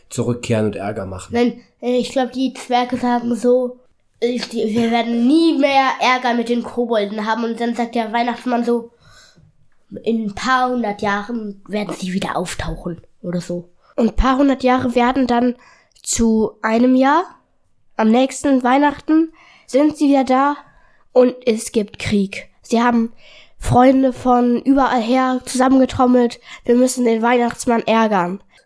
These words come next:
Speaker 3: Sie haben Fledermaus-Kobolde.
Speaker 1: Und, und hier heißt es bei mir auch wieder anders in der Übersetzung. Tatsächlich heißt es hier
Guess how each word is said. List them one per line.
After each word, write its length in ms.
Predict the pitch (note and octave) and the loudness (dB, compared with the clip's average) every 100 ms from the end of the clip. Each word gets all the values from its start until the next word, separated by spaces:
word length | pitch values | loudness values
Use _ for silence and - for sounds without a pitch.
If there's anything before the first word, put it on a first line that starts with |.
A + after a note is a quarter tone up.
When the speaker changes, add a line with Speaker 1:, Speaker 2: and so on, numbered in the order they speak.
| - D#4 C#4+ B3+ C4 | -8 -6 -8 -8 0
Speaker 3:
Sie 140 | B3 | 2
haben 220 | C4 B3+ | 2 0
Fledermaus-Kobolde. 1300 | B3 - C#4 D#4 A#3+ G#3+ A3 - - G#3+ A3 A3 A#3 F4 - _ - _ _ - - | 0 2 6 6 4 2 -2 0 2 4 4 4 4 2 0 _ -20 _ _ -20 -12
Speaker 1:
Und, 140 | F3+ | -6
und 180 | F#3+ E3+ | -4 -4
hier 160 | - C4 | 0 0
heißt 140 | C4+ | 0
es 100 | A3+ | -2
bei 100 | G#3 | 0
mir 180 | G3 G3 | 2 2
auch 140 | C4+ - | -2 -2
wieder 240 | C3 - | -2 0
anders 340 | A#2 A2+ C#3+ E3+ | -2 0 -2 -2
in 100 | F#3 | -4
der 140 | E3+ | -4
Übersetzung. 800 | F3 E3+ F3 A#3 - A#3 D4+ C4 | 0 0 0 -2 -2 -2 -2 -4
Tatsächlich 560 | D#3 - F3 - F3+ | -6 -4 -8 -6 -4
heißt 240 | E3 D#3 - | -2 -2 -4
es 120 | - | -4
hier 520 | E3+ E3+ F#3 F#3+ - | 0 2 2 0 -6